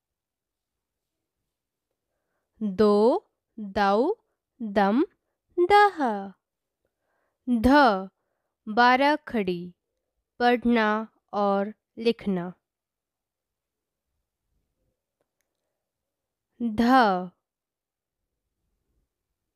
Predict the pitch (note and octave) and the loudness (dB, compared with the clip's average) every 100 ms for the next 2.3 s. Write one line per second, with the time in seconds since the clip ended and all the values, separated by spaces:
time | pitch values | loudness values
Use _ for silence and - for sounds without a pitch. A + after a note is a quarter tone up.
0 | _ _ _ _ _ _ _ _ _ _ | _ _ _ _ _ _ _ _ _ _
1 | _ _ _ _ _ _ _ _ _ A#3+ | _ _ _ _ _ _ _ _ _ -8
2 | A3+ G#3 | -6 -2